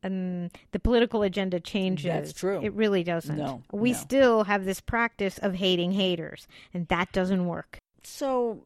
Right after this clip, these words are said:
Speaker 2: you know, in other words, don't just be like, um, you know, "I'm just gonna change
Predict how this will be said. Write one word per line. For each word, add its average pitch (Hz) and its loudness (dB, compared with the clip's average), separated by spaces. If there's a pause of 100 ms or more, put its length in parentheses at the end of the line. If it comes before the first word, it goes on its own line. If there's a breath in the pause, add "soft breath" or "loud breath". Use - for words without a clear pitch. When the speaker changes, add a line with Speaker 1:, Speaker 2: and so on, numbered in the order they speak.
Speaker 2:
you 226 -2
know, 202 2
in 196 -2
other 196 0
words, 185 0
don't 185 -6
just 185 -12
be 175 -2
like, 156 -2 (120)
um, 135 -2
you 139 -6
know, 131 -8
"I'm 160 -4
just 151 -10
gonna 147 -6
change 147 -6